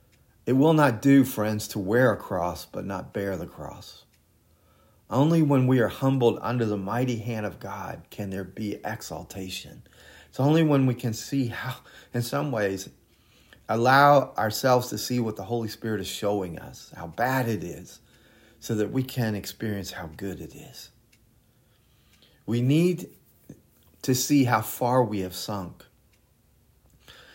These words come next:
to see our need of grace and the cross, and thus to find forgiveness and restoration.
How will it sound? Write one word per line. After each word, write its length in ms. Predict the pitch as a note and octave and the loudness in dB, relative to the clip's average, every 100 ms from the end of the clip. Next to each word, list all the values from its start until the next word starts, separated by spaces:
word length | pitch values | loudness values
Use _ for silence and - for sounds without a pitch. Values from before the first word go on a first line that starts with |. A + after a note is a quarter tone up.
| _ | _
to 120 | - A2+ | -6 -4
see 340 | - E3 D#3+ | 0 2 6
our 160 | C3 A#2+ | 6 4
need 600 | A#2 C3 A#2+ F2+ - - _ _ _ - | 2 2 2 -2 -10 -20 _ _ _ -10
of 160 | F#2+ | -10
grace 800 | F2+ A#2+ B2+ G#2 E2 - - - _ | -6 0 0 0 -4 -12 -16 -20 _
and 180 | A2 G#2 | -8 -6
the 60 | F#2 | -8
cross, 600 | - D2+ - - - _ _ _ _ _ _ _ _ _ - | -6 -6 -8 -16 -20 _ _ _ _ _ _ _ _ _ -8
and 200 | G2+ F#2+ | -8 0
thus 300 | A2+ A2 - | 0 0 -4
to 80 | F#2 | -8
find 460 | - G2+ F#2+ F#2 | -6 -4 -4 -6
forgiveness 800 | E2+ F2+ D#2 G#2 D#2+ C#2+ - - | -8 -10 -6 -6 -6 -10 -12 -16
and 180 | - D#2 | -16 -12
restoration. 880 | D#2 E2 - D2+ D2+ E2+ - - | -10 -10 -12 -12 -10 -10 -10 -12